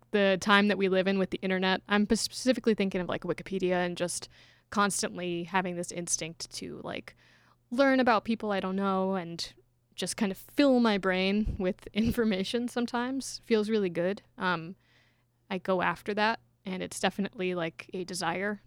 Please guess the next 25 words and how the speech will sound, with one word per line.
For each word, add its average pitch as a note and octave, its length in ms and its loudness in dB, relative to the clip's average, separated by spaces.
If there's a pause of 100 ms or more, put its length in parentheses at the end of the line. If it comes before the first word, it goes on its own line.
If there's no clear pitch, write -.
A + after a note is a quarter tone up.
(100)
of G3+ 160 -10
mine. G3 340 -4 (200)
But F3+ 140 -4
then A3 140 0
on G3+ 120 0
the G3+ 140 0
other G3 140 2
side, F3 440 -2 (1040)
I G3+ 80 -2
often E3+ 340 -4
have F3+ 300 -4 (220)
a - 80 -4
desire F#3+ 480 -2
to G3+ 480 -4 (380)
just - 220 -10
completely F#3+ 440 -4
shut F#3+ 200 -6
off F3+ 180 -4
my F3+ 100 -2
brain F#3 280 -4
and, F3+ 100 -6
like, - 320 -12 (200)
uh, E3 220 -8 (580)
no, F#3 500 -2 (840)
just - 260 -10